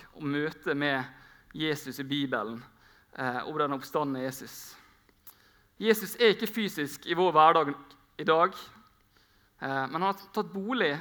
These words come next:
i hver enkelt som tror på han. Hvor er Jesus på skolen du jobber? Hvor er Jesus på verkstedet? Hvor er Jesus i butikken? På lærerrommet?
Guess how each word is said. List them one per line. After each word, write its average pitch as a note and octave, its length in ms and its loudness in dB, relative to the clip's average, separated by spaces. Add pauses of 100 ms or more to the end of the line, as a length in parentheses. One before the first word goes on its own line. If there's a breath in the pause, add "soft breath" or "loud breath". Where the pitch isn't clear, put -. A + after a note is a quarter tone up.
(120)
i F3 60 -8
hver G#3 300 2
enkelt D#3+ 400 -2
som D#3 160 -12
tror F#3+ 240 -4
på D3 160 0
han. C3+ 160 -4 (1200 soft breath)
Hvor A#3+ 160 0
er A3+ 140 6
Jesus F#3 580 0 (160)
på F3 80 -8
skolen F#3 320 0
du D3+ 60 4
jobber? C#3 320 0 (1200 soft breath)
Hvor A3+ 120 0
er G#3+ 100 4
Jesus G3 340 0
på D#3 180 0 (220)
verkstedet? D#3 560 2 (320)
Hvor A#3 140 2
er G#3+ 80 8
Jesus G#3+ 200 0
i F3 60 -6
butikken? D#3 560 -2 (640 soft breath)
På D#3+ 80 4
lærerrommet? E3+ 720 8